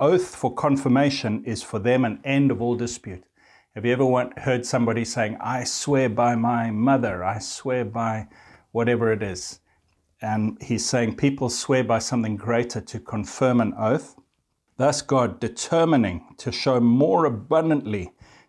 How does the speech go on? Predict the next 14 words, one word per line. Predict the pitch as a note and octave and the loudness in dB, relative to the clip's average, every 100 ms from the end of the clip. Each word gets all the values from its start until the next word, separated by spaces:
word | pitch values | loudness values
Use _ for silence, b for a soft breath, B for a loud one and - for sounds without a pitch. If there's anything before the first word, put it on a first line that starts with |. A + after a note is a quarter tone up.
| _ | _
to | - G#2+ | -6 0
the | A2+ | 4
heirs | B2 C#3+ C#3 | 4 4 4
of | B2+ - | 0 -2
promise | D3 A#2+ G#2+ | 0 0 -2
the | - A#2+ A#2+ | -6 -8 -6
immutability | E3+ F3+ F#3 D3 D3+ F#3+ - D3+ G#2 A2+ G#3+ G#3+ F#3 - C3+ - | 0 2 2 2 2 0 0 0 0 0 2 4 2 2 -2 0
of | B2+ A#2 | -2 -2
his | A#2 A2 | -4 -8
counsel, | - - E3 F#3+ F3+ - A2 A2+ B B B B | -12 -6 0 0 0 0 0 0 B B B B
confirmed | - A#2 A2+ - C#3+ C#3 C#3 | -4 -2 -2 -2 2 4 4
it | B2+ A#2+ | 2 0
by | A2 G#2+ A2 - | 2 2 0 -4
an | G#2+ G#2 | -6 -6